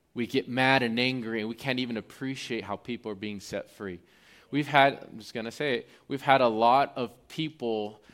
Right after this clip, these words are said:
that have manifested demons the last several months.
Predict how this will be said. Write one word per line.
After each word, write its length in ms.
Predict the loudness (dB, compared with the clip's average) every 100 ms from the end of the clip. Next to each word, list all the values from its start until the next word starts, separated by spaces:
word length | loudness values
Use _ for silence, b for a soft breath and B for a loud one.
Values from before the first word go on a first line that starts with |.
| B
that 220 | -2 0
have 320 | 0 -2 -2 -8
manifested 920 | 0 0 0 -4 -2 -4 -4 -8 -4
demons 460 | -4 -4 -6 -8 -6
the 120 | 0
last 380 | 0 0 -6 -6
several 300 | -6 -4 -6
months. 380 | -8 -10 -18